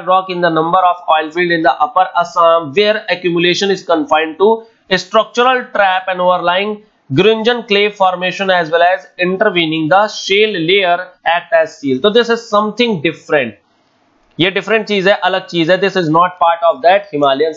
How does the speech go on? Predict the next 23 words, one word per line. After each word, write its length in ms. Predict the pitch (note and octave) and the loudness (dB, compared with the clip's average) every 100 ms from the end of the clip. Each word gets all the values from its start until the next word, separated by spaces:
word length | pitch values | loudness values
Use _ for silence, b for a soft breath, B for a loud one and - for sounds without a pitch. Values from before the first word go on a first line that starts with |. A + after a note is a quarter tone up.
| B2+ | -8
system। 380 | A#2 - A2+ G#2 _ b b b b b - | -8 -6 -6 -8 _ b b b b b -2
तो 60 | G3+ | 0
यहां 280 | G#3 A3 | 2 2
पर 140 | B3 B3 | 0 -2
यही 340 | G#3+ E3 B3 | -2 0 -2
कह 240 | A#3 A3+ A3 | 0 2 2
रहा 140 | G#3+ | 2
होता 360 | F#3 E3+ F3 D#3 | 0 0 0 2
है, 260 | D3+ F#3 D#3 | 0 -2 -2
जो 140 | F3 D3+ E3+ | -6 -4 -2
इसके 260 | D#3+ F#3+ | 0 -2
criticize 680 | E3+ F3 F3 - E3 F3+ F#3 | 0 -2 -4 -2 0 0 -4
करने 260 | F3+ E3+ | -4 0
वाले 240 | F3+ E3+ D#3 | 0 0 0
लोग 280 | D#3 F3+ F3+ | -2 -2 -2
थे, 40 | |
उन्होंने 280 | E3 F#3+ F#3 | 0 2 2
कहा 200 | F3 E3 | 2 0
कि 140 | G3+ | -2
the 140 | F#3+ F3+ F3+ | -2 -2 -2
evidence 380 | F3 G3+ A3 G#3 | -2 -2 -2 2
of 260 | D#3+ F3+ - b b b b | 2 2 -2 b b b b
this 220 | C3+ A3 | 0 0